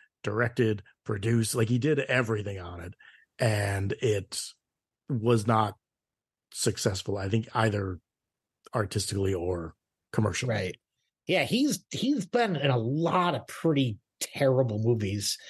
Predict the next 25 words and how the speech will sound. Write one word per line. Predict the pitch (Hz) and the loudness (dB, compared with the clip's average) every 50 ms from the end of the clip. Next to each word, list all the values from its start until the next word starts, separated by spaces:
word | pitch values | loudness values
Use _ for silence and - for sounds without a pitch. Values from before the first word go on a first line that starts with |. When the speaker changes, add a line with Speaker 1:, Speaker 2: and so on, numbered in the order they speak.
| - - - - - | -14 -12 -10 -4 -2
Speaker 2:
I | - | 0
remember | 190 214 233 277 339 339 311 262 | 0 2 2 0 0 0 2 2
watching, | 208 180 202 190 175 - - 220 185 - | 2 2 2 2 0 0 0 0 2 2
I | 180 | 2
remember | 185 240 330 349 349 285 240 | 2 2 2 2 2 2 2
watching | 190 165 175 175 175 - 196 160 135 107 | 2 2 2 2 2 2 0 0 0 0
Boomerang | 98 101 139 135 151 160 175 180 180 180 180 180 185 180 | 0 0 2 2 2 4 4 4 4 4 4 4 4 4
a | 175 | 4
lot | 170 175 175 180 - - - | 4 4 2 2 0 0 0
because | 160 156 - 175 156 | 0 0 2 2 2
it | 160 | 2
was | 165 131 | 2 2
just | 165 170 170 - | 0 0 0 0
always | - 143 135 143 160 156 120 | 0 2 2 4 4 2 2
on | 160 147 139 131 | 2 2 0 0
cable, | - 139 139 139 143 160 160 165 165 165 - - - - - - - - - | 0 0 0 2 2 2 2 2 0 -4 -8 -20 -20 -20 -20 -20 -20 -6 -2
and | 147 151 139 - | 0 0 0 0
thinking | 180 165 131 156 151 143 | 0 0 2 2 2 2
that | 143 143 131 127 | 2 0 0 0
movie | 139 139 131 131 131 127 | 0 0 2 2 2 2
had | - - 135 131 | 2 2 2 2
its | 127 120 - - 135 | 2 0 0 -2 0
moments | 147 131 123 123 127 123 - | 0 2 2 2 0 0 0
that | - 127 123 113 | -2 -2 -2 -2
were | 127 120 120 117 | -2 -2 -4 -4